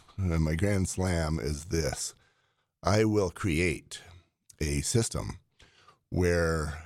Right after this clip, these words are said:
men can have twelve, well, eleven other men around them who are all about their success, their safety, their happiness, their life, and lifting them and helping them and moving them forward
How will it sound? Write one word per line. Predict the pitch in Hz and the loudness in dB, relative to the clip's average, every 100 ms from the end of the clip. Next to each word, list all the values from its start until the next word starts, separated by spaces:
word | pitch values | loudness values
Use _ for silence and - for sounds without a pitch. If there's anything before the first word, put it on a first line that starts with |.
| - | -12
men | - 90 95 101 117 131 120 _ _ _ _ | -2 2 2 2 2 2 -2 _ _ _ _
can | - 95 | 0 4
have | 95 90 90 80 - - | 4 4 0 -4 -10 -16
twelve, | - - - 92 90 113 110 - | -14 -14 -6 0 4 4 2 -2
well, | 69 82 78 | -2 0 0
eleven | 82 98 85 | 2 2 2
other | 78 87 85 | 2 2 2
men | 90 95 | 2 2
around | 82 87 85 76 | 0 2 0 0
them | 67 71 - - _ _ - | -2 -4 -6 -16 _ _ -4
who | 85 | 0
are | 80 73 - | 0 -2 2
all | 107 113 107 | 4 4 2
about | 87 87 64 - | 0 -2 -2 -2
their | 90 80 | -2 0
success, | 78 - - 104 90 90 | -2 -6 -2 0 0 0
their | - 65 | -4 -4
safety, | - 85 73 - 76 | -2 -2 -2 -2 -2
their | 67 | -2
happiness, | 71 82 80 90 76 69 - - - _ _ _ _ _ - | -2 0 0 0 -2 -4 -6 -10 -14 _ _ _ _ _ 0
their | 87 92 | 2 4
life, | 78 80 - - - - - _ _ _ _ - _ _ _ - | 2 0 -2 -8 -14 -20 -20 _ _ _ _ -20 _ _ _ -4
and | 78 80 | 0 4
lifting | 113 113 120 110 101 | 4 2 0 2 2
them | 90 90 90 82 - | 2 0 0 -2 -2
and | 76 71 69 73 82 - - | -2 0 0 -2 -4 -8 2
helping | 123 123 127 113 98 | 2 4 2 2 2
them | 92 92 | 0 0
and | 80 69 | -2 -2
moving | 67 101 110 101 | 0 2 2 0
them | 85 76 | -2 -4
forward | - 90 82 80 78 71 | -4 0 0 0 -2 -4